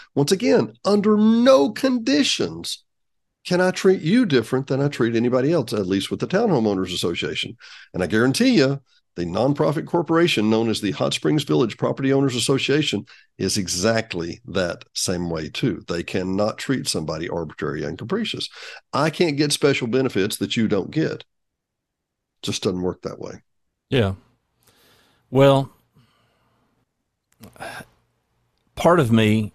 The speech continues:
Speaker 2: n-, a-, as a new homeowner,
Speaker 1: Mm-hmm.
Speaker 2: you know, it, a lot of this f-, to me feels like, which sounds really strange because now the place is, what, fifty-two years old?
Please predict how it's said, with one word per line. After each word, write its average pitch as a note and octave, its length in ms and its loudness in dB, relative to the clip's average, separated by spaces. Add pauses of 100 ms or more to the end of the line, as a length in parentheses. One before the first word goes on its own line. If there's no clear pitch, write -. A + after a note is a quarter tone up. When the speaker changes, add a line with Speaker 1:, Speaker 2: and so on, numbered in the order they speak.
Speaker 2:
n-, A2 220 0
a-, A2+ 220 2
as G#2 140 2
a G2+ 80 2
new G2+ 560 2 (480)
homeowner, F2 600 0 (360)
Speaker 1:
Mm-hmm. A2 160 -2 (640)
Speaker 2:
you A#2+ 120 2
know, A2 120 4
it, A2+ 260 0
a A2+ 120 2
lot D3 260 4
of A#2+ 120 2
this A#2+ 280 2
f-, - 360 -20
to A#2+ 120 4
me A#2+ 240 8
feels A#2+ 420 0
like, G2 520 -2 (480)
which G#2+ 200 0
sounds B2+ 360 2
really A2 260 2
strange A2+ 560 2
because G2+ 320 0
now A2 240 2
the F#2+ 240 -4
place G2+ 420 -2
is, F2 160 -4
what, F#2 200 -4
fifty-two G#2 460 -2
years G2+ 280 0
old? A#2 300 -2